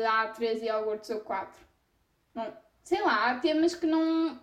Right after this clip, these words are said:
que não fazem sentido e depois isso deriva, na minha opinião, claro, de, ai, como é que eu hei de dizer? Por exemplo,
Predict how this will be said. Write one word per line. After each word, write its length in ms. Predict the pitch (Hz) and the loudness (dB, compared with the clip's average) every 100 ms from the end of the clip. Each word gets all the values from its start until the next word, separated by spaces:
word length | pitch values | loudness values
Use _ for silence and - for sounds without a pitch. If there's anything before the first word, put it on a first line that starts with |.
| - | -10
que 80 | 311 | 0
não 180 | 339 349 | 2 4
fazem 340 | 359 370 370 | 2 0 0
sentido 600 | 349 370 359 466 330 240 - | -2 -2 0 4 4 4 -4
e 100 | 254 | -8
depois 360 | 247 240 214 | -4 -2 -2
isso 200 | 233 - | -6 -12
deriva, 480 | 247 254 254 269 330 - - _ _ _ _ _ _ _ - | -10 -8 -6 -4 -4 -6 -12 _ _ _ _ _ _ _ -8
na 180 | 254 247 | 0 2
minha 180 | 247 | 0
opinião, 400 | 202 220 220 240 | -2 -10 -12 -12
claro, 280 | 285 214 247 - - _ _ | -8 -8 -8 -12 -20 _ _
de, 840 | 240 254 277 277 277 269 269 269 254 - _ _ _ _ _ | -8 -6 -6 -6 -6 -6 -6 -8 -12 -16 _ _ _ _ _
ai, 200 | 269 277 247 | -6 -6 -4
como 120 | 254 | -2
é 80 | 254 | 0
que 60 | |
eu 120 | 254 | 2
hei 100 | 240 | 2
de 60 | 247 | 2
dizer? 460 | 240 233 185 - - | -4 -2 -2 -4 -6
Por 80 | 247 | -2
exemplo, 340 | 233 220 - | 0 -2 -6